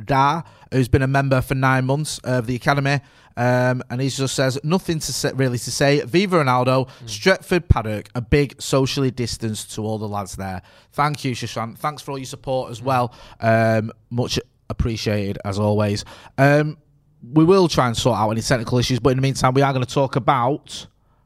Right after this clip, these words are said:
Speaker 1: Jesse Lingard.
Speaker 2: Mm.
Speaker 1: Now, Jesse Lingard, he scored a brace against Andorra,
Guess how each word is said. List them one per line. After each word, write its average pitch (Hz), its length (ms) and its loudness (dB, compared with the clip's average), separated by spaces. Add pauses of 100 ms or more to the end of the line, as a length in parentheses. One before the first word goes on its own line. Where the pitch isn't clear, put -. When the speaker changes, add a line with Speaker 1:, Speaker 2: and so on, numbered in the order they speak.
(1500)
Speaker 1:
Jesse 113 260 -2
Lingard. 92 460 -2 (240)
Speaker 2:
Mm. 117 240 -16 (560)
Speaker 1:
Now, 110 340 2 (520)
Jesse 165 260 2
Lingard, 107 580 -2 (120)
he - 60 -10
scored 220 280 4
a 202 40 4
brace 117 440 0
against 127 480 0
Andorra, 113 600 0